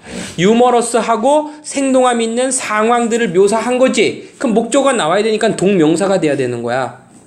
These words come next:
문법적으로 맞는 것 같은데 뒤에 또 마-, 나왔으니까는 우린 동명사로 가야 돼요. 그럼 묘사하는 것에 대한 재능을 보여줍니다. 뭐를 묘사했어? 유머러스하고 생동함 있는 상황들을 묘사하는데 재능이 있다는 것을 보여줍니다.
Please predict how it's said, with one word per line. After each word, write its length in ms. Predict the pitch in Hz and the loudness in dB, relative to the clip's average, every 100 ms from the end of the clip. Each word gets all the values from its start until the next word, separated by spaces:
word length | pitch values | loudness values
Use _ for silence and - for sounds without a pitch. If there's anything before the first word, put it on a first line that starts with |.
| - - | -20 -4
문법적으로 580 | 170 226 277 240 240 240 | 2 2 2 2 2 2
맞는 280 | 151 165 | 2 0
것 80 | 208 | 0
같은데 480 | 196 - 190 226 202 | -2 -2 -2 -2 -2
뒤에 240 | - 277 | 0 -2
또 120 | 285 302 | 0 -2
마-, 120 | 175 | 0
나왔으니까는 800 | 175 196 214 240 233 233 220 226 | 0 0 -2 -4 -4 -2 -2 0
우린 240 | 175 196 | 0 -2
동명사로 540 | 190 170 143 156 196 190 | 0 0 0 0 -2 -4
가야 200 | 135 131 | -6 -6
돼요. 200 | 113 - - - - - | -10 -12 -16 -18 -18 -6
그럼 180 | 262 185 | -2 2
묘사하는 680 | 208 240 254 262 254 240 220 | 2 2 -2 -2 -2 -4 -4
것에 260 | 202 190 | -4 -2
대한 200 | 196 202 | -2 -2
재능을 400 | 180 170 165 180 | -2 -2 -2 -4
보여줍니다. 560 | 180 160 160 170 127 113 - - | -2 -2 -2 -4 -6 -8 -10 -18
뭐를 320 | - 160 214 208 | -2 0 2 0
묘사했어? 560 | 190 196 190 269 269 - - - | 0 -2 -2 -4 -6 -14 -20 -4
유머러스하고 920 | 160 190 196 185 185 180 185 233 294 - | 0 2 2 0 -2 -2 0 0 -2 -6
생동함 540 | - - 262 233 214 190 | -8 -4 -2 0 0 0
있는 320 | 190 247 285 - | 0 -2 -4 -8
상황들을 540 | - - 214 196 180 175 | -10 -4 -2 0 0 2
묘사하는데 600 | 156 160 160 143 190 - | 2 2 -2 -2 -4 -2
재능이 340 | 156 160 180 | -2 0 0
있다는 280 | 147 151 139 | -2 -4 -4
것을 220 | 123 - | -6 -8
보여줍니다. 480 | - 139 143 127 - | -4 -4 -4 -8 -10